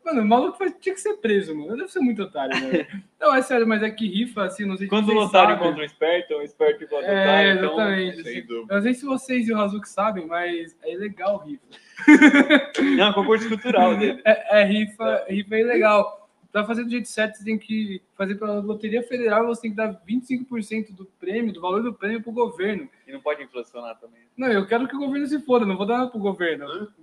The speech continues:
Speaker 1: Então é melhor
Speaker 3: Então
Speaker 1: vocês
Speaker 3: a ideia
Speaker 1: comprarem
Speaker 3: mesmo é
Speaker 1: essa
Speaker 3: vender
Speaker 1: porra.
Speaker 3: o carro por preço justo pra vocês.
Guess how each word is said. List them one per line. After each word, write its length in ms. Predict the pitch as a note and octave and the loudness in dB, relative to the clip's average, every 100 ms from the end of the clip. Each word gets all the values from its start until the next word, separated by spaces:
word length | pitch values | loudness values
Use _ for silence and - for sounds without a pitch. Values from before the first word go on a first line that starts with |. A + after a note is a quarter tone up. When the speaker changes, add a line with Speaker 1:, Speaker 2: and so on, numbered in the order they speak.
| _ | _
Speaker 1:
Então 400 | F3 F#3+ A3 A3+ | -6 -4 -2 -2
é 40 | |
melhor 220 | G#3+ G#3+ | -2 -2
Speaker 3:
Então 120 | A3 | -2
Speaker 1:
vocês 120 | A3 A#3+ | -2 0
Speaker 3:
a 40 | |
ideia 140 | A#3 | 0
Speaker 1:
comprarem 220 | A3 G#3+ G#3 | 0 0 0
Speaker 3:
mesmo 120 | F3 | -2
é 40 | |
Speaker 1:
essa 60 | E3+ | -2
Speaker 3:
vender 260 | E3+ E3+ D#3+ | -2 -2 -2
Speaker 1:
porra. 120 | D#3 | -4
Speaker 3:
o 40 | |
carro 380 | - A2+ C3 - | -2 0 0 -4
por 80 | - | -16
preço 280 | - C#3 C3 | -18 -18 -20
justo 240 | A#2 C#3 - | -20 -20 -18
pra 80 | |
vocês. 580 | G#2+ G2+ - G#2+ A#2+ _ | -18 -16 -8 -8 -8 _